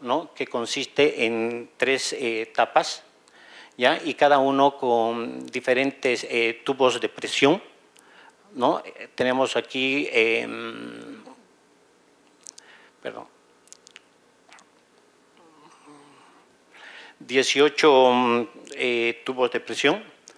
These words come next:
Tenemos aquí, eh, treinta y seis, dieciocho y seis, ¿no? Y, y cada tubo, ¿no? Eh, almacena seis, eh, elementos o membranas.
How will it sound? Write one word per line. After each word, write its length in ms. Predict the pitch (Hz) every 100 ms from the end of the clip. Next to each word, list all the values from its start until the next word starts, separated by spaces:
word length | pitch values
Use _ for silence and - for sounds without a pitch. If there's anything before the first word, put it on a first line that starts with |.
| - - _
Tenemos 400 | - 127 123 127
aquí, 520 | 120 - 127 123 131 -
eh, 480 | 135 120 117 - -
treinta 400 | 120 120 113 120
y 80 |
seis, 380 | 117 151 180 156
dieciocho 540 | 123 113 135 139 - -
y 80 | 113
seis, 340 | - 110 104
¿no? 240 | 120 170 202
Y, 100 | 143 -
y 100 | -
cada 560 | - 147 147 139 123 -
tubo, 440 | 151 135 147 180 147
¿no? 260 | 135 147 - 143
Eh, 380 | 123 117 120 -
almacena 640 | 117 120 - 139 131 139
seis, 420 | - 139 135 -
eh, 400 | - 113 110 117
elementos 500 | 123 113 117 107 110 -
o 100 | 120
membranas. 600 | 113 101 107 - -